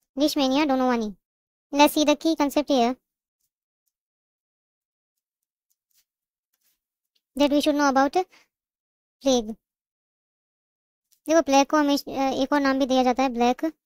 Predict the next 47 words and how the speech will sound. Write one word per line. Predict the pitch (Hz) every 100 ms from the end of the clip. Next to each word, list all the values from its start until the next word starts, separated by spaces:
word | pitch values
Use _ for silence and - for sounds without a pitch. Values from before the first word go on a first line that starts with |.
| -
डेथ। | 247 226 - _ _ _ _ _ _
Why? | 269 277 277 320 _ _ _ -
Because | 277 294 311
इसमें | - 330
तीन | 311 311
तरह | 311
की | 302
चीज़ें | 302 247 254
होती | 269
हैं। | 262
एक | 294
तो | 240 247
ना | 262 254
bubonic | 254 262 277 294
प्लेग | 285 269
होता | 277 285
है, | 311 - _ _ _ -
एक | 269 277
सेप्टिसेमिक | - 269 285 302 302
प्लेग | 269 269
होता | 277 294
है | 320 -
और | 254
एक | 254
न्यूमोनिक | 330 - _ - 269 269 269
प्लेग | 233 233
होता | 220 226
है। | 214 _ _ _ -
तो |
जो | 285 277
सेप्टिसेमिक | 277 - 302 320
प्लेग | 285 277
होता | 277 294
है | 285 349 - - -
उसमें | 269 285 277 294 - 262
ब्लीडिंग | 294 311 320
स्किन | - 294
होने | 269 269
लग | 240
जाती | 254 277
है, | 277 339
जो | 294 294
कि | 311
skin | - 302 339 -
turns | 285 294 277
into | 254 285
black | 262